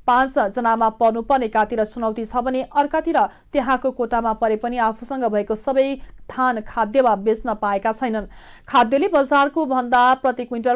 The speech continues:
पाँचदेखि छ सय रुपियाँ मूल्य बढी दिएर धान खरिद गरेको छ। बाँके जानकीका चेत राम यादवसँग साठी क्विन्टल धान छ।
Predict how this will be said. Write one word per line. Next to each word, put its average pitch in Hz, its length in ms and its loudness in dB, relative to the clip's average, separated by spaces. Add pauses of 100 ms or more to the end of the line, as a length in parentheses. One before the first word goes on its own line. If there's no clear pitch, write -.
पाँचदेखि 240 460 -2
छ 233 480 2
सय 254 220 0
रुपियाँ 233 460 -2 (120)
मूल्य 240 280 0
बढी 220 280 0
दिएर 226 240 0
धान 214 260 -6
खरिद 208 260 -4
गरेको 208 340 -2
छ। 285 280 0
बाँके 247 400 0 (260)
जानकीका 220 640 2
चेत 233 280 -4 (420)
राम 226 280 2
यादवसँग 233 600 0
साठी 226 440 -2
क्विन्टल 220 400 -4
धान 208 240 -8
छ। 240 100 -2